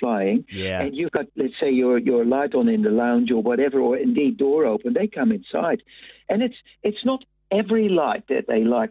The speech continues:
Speaker 1: so much, insects. It's usually the ones that have got a bit of blue or ultraviolet in it. So very
Speaker 2: Yeah.
Speaker 1: bright, white, bluish lights like mercury vapor bulbs.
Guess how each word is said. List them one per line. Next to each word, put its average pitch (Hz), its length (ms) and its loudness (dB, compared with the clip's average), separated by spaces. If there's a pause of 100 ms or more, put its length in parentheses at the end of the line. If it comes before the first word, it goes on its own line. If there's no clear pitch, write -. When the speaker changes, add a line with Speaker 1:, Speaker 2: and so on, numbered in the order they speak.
(120)
Speaker 1:
so 101 120 -2
much, 101 280 -2
insects. - 500 -2
It's 214 200 -2
usually 190 340 -2
the 143 100 -2
ones 147 320 -4
that 135 160 -4
have 139 160 -6
got 135 280 -4
a - 20 -12
bit 135 140 -2
of 117 180 -6
blue 143 320 2 (300)
or 139 280 0
ultraviolet 143 1000 -2
in 110 140 -4
it. - 200 -8
So 127 220 -2 (220)
very 170 220 0
Speaker 2:
Yeah. 185 140 -8
Speaker 1:
bright, 160 360 -4 (320)
white, 160 460 -2 (120)
bluish 143 500 0
lights 120 500 0
like 117 220 -2
mercury 139 560 -2
vapor 123 360 -2
bulbs. - 420 -8